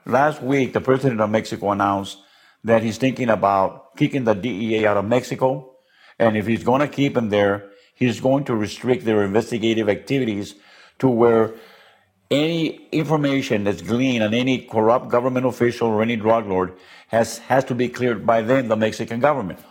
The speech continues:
who is totally corrupt. Now, how is D E A going to go and tell them, "By the way, we're looking to arrest your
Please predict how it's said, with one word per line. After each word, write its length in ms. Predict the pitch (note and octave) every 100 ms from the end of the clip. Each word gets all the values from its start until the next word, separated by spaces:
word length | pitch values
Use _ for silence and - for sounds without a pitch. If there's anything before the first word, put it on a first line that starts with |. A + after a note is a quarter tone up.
| -
who 120 | F3
is 120 | G#3+
totally 360 | - E3 D3 B2+
corrupt. 460 | - G2+ E2+ - - -
Now, 100 | B2
how 220 | C#3+ F#3
is 120 | F#3+ E3
D 140 | E3+
E 300 | F3 E3 D3
A 240 | C3 A#2+
going 340 | A#2 B2+ B2+ B2
to 140 | A#2
go 420 | G#2 A#2 G2 G2 - - -
and 160 | A2+
tell 180 | A2 B2
them, 120 | A#2+
"By 120 | A2 A2
the 80 |
way, 120 | G#2+ B2
we're 220 | A2+ G#2+
looking 260 | B2 B2
to 80 | G#2+
arrest 400 | G2+ G#2+ G#2+ -
your 360 | G#2 G2 E2+